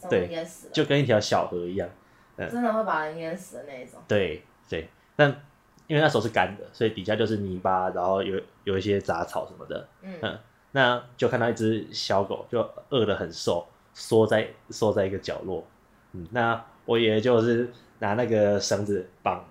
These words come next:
Speaker 2: 一端绑在身上，另外一边绑在那个水圳它控制闸门的那个绞盘上面。
Speaker 1: 嗯。
Speaker 2: 就这样沿着水，因为沿着水圳的斜坡这样走下去。
Speaker 1: 嗯。
Speaker 2: 那下去之后，他就把那只狗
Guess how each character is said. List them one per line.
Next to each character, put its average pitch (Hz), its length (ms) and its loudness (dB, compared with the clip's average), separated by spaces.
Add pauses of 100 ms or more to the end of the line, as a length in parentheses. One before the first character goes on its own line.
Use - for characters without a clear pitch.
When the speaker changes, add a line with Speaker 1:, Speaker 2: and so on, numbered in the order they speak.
(120)
Speaker 2:
一 135 100 -2
端 117 240 4
绑 92 160 0
在 98 60 -2
身 98 180 -4
上， 98 160 -2
另 113 80 -2
外 117 100 4
一 - 20 2
边 107 220 4
绑 - 220 -6
在 101 280 2 (500)
那 113 100 0
个 101 180 2
水 92 220 0
圳 104 320 0
它 107 280 4 (440)
控 131 200 2
制 117 180 0
闸 104 260 2
门 95 160 0
的 98 100 2
那 110 140 4
个 95 520 0 (200)
绞 87 240 2
盘 87 280 -6
上 101 220 2
面。 95 180 -6 (280)
Speaker 1:
嗯。 208 160 -10 (760)
Speaker 2:
就 123 60 2
这 131 80 6
样 127 160 8 (160)
沿 120 160 4
着 120 80 4
水， - 220 -2
因 160 160 0
为 - 120 -10 (220)
沿 123 140 2
着 131 100 6
水 104 240 2 (100)
圳 110 220 4
的 95 240 0 (160)
斜 - 260 -2
坡 101 240 2
这 113 80 2
样 107 240 0 (520)
走 82 160 -2
下 98 200 2
去。 - 240 -8 (180)
Speaker 1:
嗯。 - 100 -14
Speaker 2:
那 143 100 4
下 135 180 4
去 123 200 2
之 110 160 -2
后， 110 260 6 (220)
他 123 100 4
就 127 120 8
把 104 120 6
那 110 100 2
只 113 120 0
狗 107 200 -4